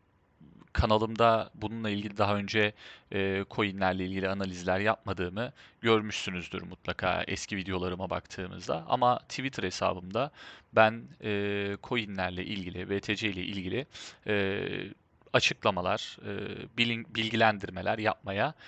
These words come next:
devam ediyorum açıkçası. Ee, şöyle göstereyim. Bakın, ee, çok önceden, yani hani, ee, geçen seneden beri Twitter hesabımda B T C ile ilgili yorumlamalar yapıyorum.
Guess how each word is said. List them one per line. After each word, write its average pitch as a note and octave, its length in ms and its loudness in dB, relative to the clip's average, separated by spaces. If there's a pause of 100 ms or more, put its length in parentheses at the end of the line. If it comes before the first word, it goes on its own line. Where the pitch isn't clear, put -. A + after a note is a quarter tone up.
(220)
devam A#2+ 320 8
ediyorum F2+ 400 -4
açıkçası. - 580 -4 (440)
Ee, G#2+ 300 0
şöyle A#2 300 2
göstereyim. A2+ 600 -2 (140)
Bakın, A2+ 380 -4 (120)
ee, G2 420 -2
çok D#3+ 240 2
önceden, G2+ 420 2
yani G2+ 260 4
hani, G#2 280 -2 (560)
ee, G2+ 380 -2 (460)
geçen D3 320 4
seneden F#2+ 500 0
beri F#2+ 180 -4
Twitter - 360 -6
hesabımda G2 520 2
B G#2 100 2
T A#2 140 -2
C A#2+ 140 -2
ile G#2 120 -4
ilgili G#2+ 320 -6
yorumlamalar G#2+ 580 0
yapıyorum. D3 460 0